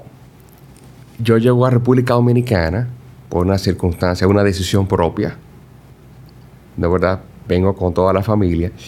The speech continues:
Y, le, y entonces me dice, "Mira, ahí hay algo que se llama parque cibernético." Yo vengo, yo estoy leyendo toda la noticia ya fuera de,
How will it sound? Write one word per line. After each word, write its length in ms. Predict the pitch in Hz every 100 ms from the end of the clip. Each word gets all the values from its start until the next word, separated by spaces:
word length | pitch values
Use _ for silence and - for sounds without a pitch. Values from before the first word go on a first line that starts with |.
| - - -
Y, 200 | - 98
le, 320 | 92 95 95 95 -
y 360 | 95 90 90
entonces 420 | 87 98 98 113
me 160 | 104 101
dice, 300 | 98 98 98
"Mira, 340 | 98 104 82 98 -
ahí 480 | 95 107 131 143 - - - -
hay 260 | 113 113
algo 260 | 113 117 110
que 60 | 107
se 120 | 95
llama 340 | 95 101 101 -
parque 300 | 95 101 98
cibernético." 800 | 101 101 90 80 80 - - - - - -
Yo 200 | 90 101
vengo, 260 | 113 147 147
yo 160 | 98 101
estoy 200 | 143 143
leyendo 340 | 151 147 147
toda 180 | 127 107
la 60 | 127
noticia 440 | 123 117 117 120
ya 320 | 127 104 73 -
fuera 240 | 110 107
de, 140 | 98